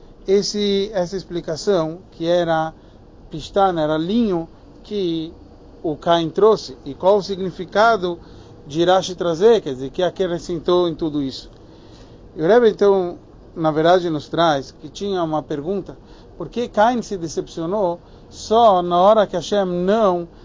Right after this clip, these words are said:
atendeu o korban, a oferenda dele, se afinal ele já teria feito uma oferenda negativa. Então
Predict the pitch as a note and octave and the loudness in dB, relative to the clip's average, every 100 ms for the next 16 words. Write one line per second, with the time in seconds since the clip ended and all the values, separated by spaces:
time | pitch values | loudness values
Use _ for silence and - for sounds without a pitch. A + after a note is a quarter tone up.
0 | - F3+ E3+ F#3 F3+ E3 A3 G#3 E3+ E3+ | -8 -2 -2 -2 -2 4 6 6 2 -4
1 | - - - - F#3 F#3+ F#3+ E3+ F#3+ E3+ | -16 -20 -20 -4 2 4 4 2 2 4
2 | F#3 A3 F3 - F3 F#3 G3 F#3+ A#3 F3+ | 4 2 0 -2 -2 0 0 4 4 2
3 | - - - - - A3 - F#3+ F3+ B3 | -6 -20 -20 -6 2 2 2 0 4 4
4 | F#3+ - - - - G3+ G3+ G#3 F#3 F#3 | 4 0 -14 -20 2 4 6 4 2 2
5 | - F#3 F3+ F#3 F3 - D#3 C#3+ F3+ F#3 | 2 2 6 4 4 0 -4 -2 -2 -2
6 | A#3 E3+ F3 E3+ F3 D3+ D#3+ F#3 G#3+ A3 | -2 -4 -2 0 0 0 2 2 2 0
7 | - - - D3+ E3+ F3+ C4+ C4+ D#3+ - | -12 -16 -6 0 0 0 0 -2 -2 -8
8 | - - - - - - - D3+ - G3 | -20 -20 -20 -20 -20 -20 -12 -10 2 4
9 | G#3+ A3 | 4 -2